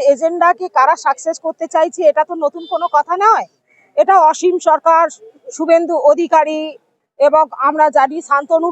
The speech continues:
ঠাকুর, হ্যাঁ, এনারা কিন্তু মাতৃ ময়দানে নেমে পড়েছে মানুষকে ভুল বোঝানোর জন্য। জানা তেনা প্রকারে ওরা মতুয়াদেরকে মানে ভুল ভ্রান্তি বুঝিয়ে এতদিন এসেছে। দু হাজার উনিশ সালে যখন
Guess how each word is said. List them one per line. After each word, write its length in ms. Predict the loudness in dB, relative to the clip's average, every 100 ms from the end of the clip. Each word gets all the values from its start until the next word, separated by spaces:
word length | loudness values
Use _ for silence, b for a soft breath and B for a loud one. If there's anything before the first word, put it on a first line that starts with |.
| -2
ঠাকুর, 380 | 0 2 2 0 _ _
হ্যাঁ, 220 | -2 0 -2 -8 -20 _ -2
এনারা 240 | 2 0
কিন্তু 240 | 2 0 0 0
মাতৃ 220 | 0 0 0
ময়দানে 320 | 2 0 0
নেমে 260 | -2 -2 0
পড়েছে 260 | 2 0 -2
মানুষকে 400 | -2 -2 -2 -8 -8
ভুল 160 | 0 2 2
বোঝানোর 340 | 0 0 -2 0
জন্য। 220 | 0 -2 -12 _ _ _ _
জানা 280 | -2 2 2 2
তেনা 200 | 2 2
প্রকারে 340 | 2 2 2 4 4 4
ওরা 140 | 4 2
মতুয়াদেরকে 640 | -2 2 2 2 -2 -2 0 0 0 _ _ _ _
মানে 200 | 0 0 -2
ভুল 260 | 2 4 4 2
ভ্রান্তি 300 | 0 2 0
বুঝিয়ে 340 | 0 0 2 2
এতদিন 300 | 0 0 2 2
এসেছে। 260 | 0 -4 -6
দু 120 | -2 2
হাজার 200 | 4 2 0
উনিশ 180 | -2 0
সালে 160 | 2 0 0
যখন 160 | -2